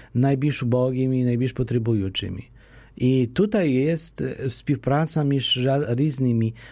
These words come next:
religiami, e, chrześcijańskimi religiami, duże, duże silna, duże silna. Także tutaj mają o, o, w tym, w tym aspekcie duże,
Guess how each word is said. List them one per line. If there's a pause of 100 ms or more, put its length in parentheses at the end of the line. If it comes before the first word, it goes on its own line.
(200)
religiami, (260)
e,
chrześcijańskimi
religiami, (220)
duże,
duże
silna, (240)
duże
silna. (640)
Także
tutaj (240)
mają
o, (100)
o, (200)
w
tym,
w
tym
aspekcie
duże,